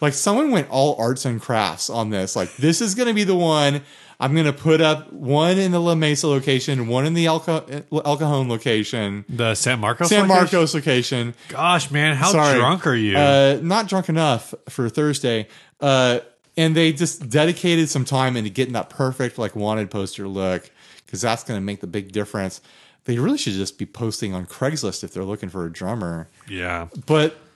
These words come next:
Speaker 1: the, the arts
Speaker 2: They
Speaker 1: and
Speaker 2: pr-, hopefully they did.
Speaker 1: the arts and crafts level on this is just cracking me up. And the casual use of the word bitch.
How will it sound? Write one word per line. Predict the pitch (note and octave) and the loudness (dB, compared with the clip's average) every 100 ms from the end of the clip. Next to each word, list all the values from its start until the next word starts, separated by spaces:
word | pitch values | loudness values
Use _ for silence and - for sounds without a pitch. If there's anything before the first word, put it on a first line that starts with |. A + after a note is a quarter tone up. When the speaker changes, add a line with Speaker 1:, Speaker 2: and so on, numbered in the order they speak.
| _ _ _ _ - C#3+ - | _ _ _ _ -8 -8 -2
Speaker 1:
the, | F#3+ - - - | -2 -2 -8 -2
the | F3+ | 2
arts | F#3+ D3 | 4 4
Speaker 2:
They | |
Speaker 1:
and | F#3 | 4
Speaker 2:
pr-, | E3+ | 2
hopefully | G#2+ G3+ C4 C4+ G#3 | 4 4 4 4 4
they | C#3+ A#2+ | 4 2
did. | G#2+ A#2+ - - | 2 0 0 -4
Speaker 1:
the | F3+ | -2
arts | G3 B3 A#3+ | 0 0 -2
and | F3+ | 0
crafts | F3+ C#3+ C#3 - | 2 2 0 -4
level | C#3+ B2+ A#2 | -4 -2 0
on | A#2 A2 | -2 -2
this | G#2 - | -4 -4
is | F#2 | -6
just | - F#2 | -8 -6
cracking | - G2+ - G2+ | -4 -4 -4 -8
me | F#2+ F#2+ | -6 -4
up. | F2+ - - - | -4 -6 -12 -2
And | G3 A3 | 2 2
the | |
casual | G3 F3+ D3 C#3+ | 2 2 2 2
use | B2+ B2 A2 - | 0 0 -2 -4
of | A#2 | -6
the | A2 | -4
word | G2 F#2+ F#2+ | -2 -2 -2
bitch. | F#2+ F#2+ - - - | -2 -2 -4 -8 -8